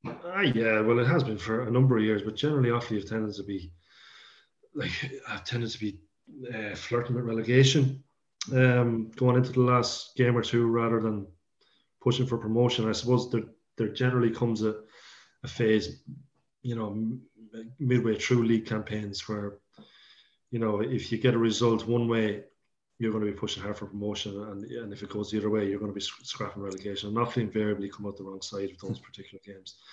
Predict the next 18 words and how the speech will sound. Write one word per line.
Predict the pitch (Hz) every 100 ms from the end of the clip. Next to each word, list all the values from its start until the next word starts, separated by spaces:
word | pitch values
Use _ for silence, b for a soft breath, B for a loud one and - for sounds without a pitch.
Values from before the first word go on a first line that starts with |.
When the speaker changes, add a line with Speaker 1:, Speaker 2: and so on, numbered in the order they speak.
| B B B -
Speaker 1:
Um, | 107 101 101 101 98 101
so, | - - 107 104 104 _
uh, | 127 123
yeah, | 131 131 - _
there | 123
is, | 131 143 131 - - B B B B B
there | -
is | 143
kind | 135 143
of |
a | 120
lack | 117 113 110
of |
a | 110
killer | - 113 117
instinct | 127 143 135
to | 135
them. | 139 131